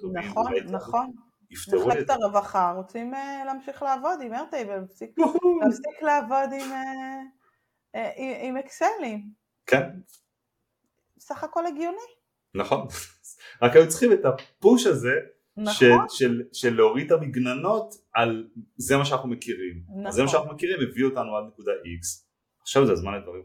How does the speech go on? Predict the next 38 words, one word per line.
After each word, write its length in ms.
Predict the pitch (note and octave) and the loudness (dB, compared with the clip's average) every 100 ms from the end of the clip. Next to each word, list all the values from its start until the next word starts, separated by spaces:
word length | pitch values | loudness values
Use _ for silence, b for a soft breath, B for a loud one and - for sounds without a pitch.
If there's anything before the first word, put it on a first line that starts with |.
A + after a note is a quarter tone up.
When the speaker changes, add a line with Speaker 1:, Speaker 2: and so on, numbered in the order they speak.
| - | -18
Speaker 1:
חדשים. 280 | - - F#2 _ _ _ | -20 -18 -18 _ _ _
Speaker 2:
בהחלט. 340 | E3+ E3 - E3+ | -20 -20 -16 -12
Speaker 1:
אה, 480 | E2 E2 E2 - - | -12 -12 -14 -14 -12
אני 80 | G2 | -8
חושב 160 | - | -8
ש-, 140 | A#2+ B2 | 0 2
אני 80 | G#2+ - _ _ _ _ | 2 -2 _ _ _ _
חושב 180 | G#2+ B2+ | -6 2
שכל 140 | B2+ | 2
מי 60 | C3+ | 4
שיבוא 380 | B2+ G2+ G#2+ G2+ | 4 4 2 -4
באמת 160 | G2+ | -8
יעשה 220 | F#2 - - | -10 -10 -12
את 120 | - | -10
הפאוזה 300 | G2+ G2 G2 | -4 -2 -2
הזאת, 220 | F#2 F#2 F#2 _ _ _ _ _ _ _ _ - | -4 -6 -12 _ _ _ _ _ _ _ _ -4
יגלה 500 | G#2 G#2 G2+ A2+ A2 | -2 2 4 6 4
אחר 320 | - B2 C#3 | 2 0 0
כך 120 | A#2 C3+ _ _ _ _ | -6 -12 _ _ _ _
שהוא, 600 | - G2+ F#2+ F#2 F2+ F2+ | -12 -6 -6 -6 -10 -14
שהוא, 300 | - F#2+ F2+ | -18 -8 -6
אה, 40 | F2+ F2 F2 E2+ - _ | -6 -8 -12 -14 -16 _
יצר 320 | F#2 - A2+ G#2+ | -10 0 2 2
דברים 180 | G2+ G#2 | -2 -6
שמשרתים 480 | F#2+ F2 E2 F#2+ | -12 -16 -18 -18
אותו 180 | F2+ E2+ | -16 -10
לאורך 240 | E2 E2 - | -10 -10 -14
זמן. 140 | D#2 _ _ _ _ | -20 _ _ _ _
אז, 180 | - - | -20 -16
אה, 60 | F3+ | -14
Speaker 2:
נכון. 200 | - E3+ | -12 -14
Speaker 1:
אני 100 | E3 _ _ _ - | -16 _ _ _ -10
חושב 140 | - | 0
שזה 80 | B2+ | 2
Speaker 2:
נכון. 100 | A#2+ | 2
Speaker 1:
המסר 220 | A#2+ C3 | 0 -4
העיקרי 280 | A2+ - G#2 | -6 -6 -10
שהיה 180 | G#2 | -8